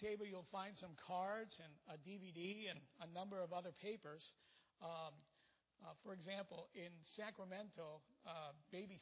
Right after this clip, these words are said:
Sammy was taken from his parents, uh, because they wanted a second opinion before they subjected the baby to an open heart surgery. <clears throat>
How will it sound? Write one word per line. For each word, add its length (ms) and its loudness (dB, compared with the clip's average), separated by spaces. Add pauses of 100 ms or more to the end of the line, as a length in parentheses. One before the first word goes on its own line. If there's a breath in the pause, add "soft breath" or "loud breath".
(120)
Sammy 400 -2
was 240 -6
taken 400 -2
from 160 -8
his 160 -8
parents, 420 -4 (800 soft breath)
uh, 240 0
because 720 2 (480 loud breath)
they 160 2
wanted 400 -2
a 120 -8 (200)
second 320 2
opinion 540 0
before 320 2
they 100 10
subjected 640 12
the 160 8
baby 380 12 (480 loud breath)
to 100 6
an 80 8
open 240 10
heart 240 8
surgery. 460 8 (280)
<clears throat> 140 8